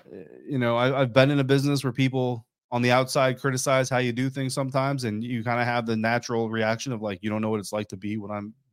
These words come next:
what I am and do what I'm doing. So I get that, and athletes have that kind of built-in defense mechanism. This is Magic Johnson.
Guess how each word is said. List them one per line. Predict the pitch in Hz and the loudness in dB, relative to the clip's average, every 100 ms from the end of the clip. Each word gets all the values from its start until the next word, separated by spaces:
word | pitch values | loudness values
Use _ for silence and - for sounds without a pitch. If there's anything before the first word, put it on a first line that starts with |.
| _ | _
what | - | -6
I | 104 104 | -4 -4
am | 104 113 | -4 -4
and | 104 | -6
do | 101 110 | -4 -4
what | 110 | -4
I'm | 104 | -6
doing. | 104 110 123 _ _ _ | -6 -8 -10 _ _ _
So | - 110 | -2 -2
I | |
get | 98 107 | 0 4
that, | 117 | 6
and | 107 | 8
athletes | 107 110 110 101 | 6 4 0 -2
have | 101 101 | 0 0
that | 101 98 - | 0 -2 -4
kind | 120 104 | -4 -4
of | 92 - - | -4 -12 -2
built-in | 113 110 110 107 _ _ _ | -2 0 -4 -4 _ _ _
defense | 120 110 107 | -6 -2 -2
mechanism. | 120 117 127 131 151 _ _ _ _ | -2 -2 0 0 -2 _ _ _ _
This | - 233 | 4 4
is | 240 | 6
Magic | 120 127 127 117 | 4 6 6 4
Johnson. | 95 98 101 - - | -2 -4 -4 -6 -16